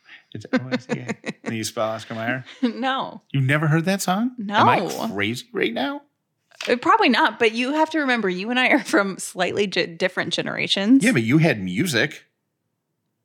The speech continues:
Speaker 1: It's, it's the,
Speaker 2: Well,
Speaker 1: the
Speaker 2: not if it came out in, like,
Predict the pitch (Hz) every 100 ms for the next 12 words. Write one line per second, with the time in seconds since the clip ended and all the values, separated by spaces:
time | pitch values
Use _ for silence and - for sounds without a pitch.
0 | _ _ 165 - - 151 - - 156 -
1 | - - 233 285 269 285 339 254 - -
2 | 240 262 226 220 202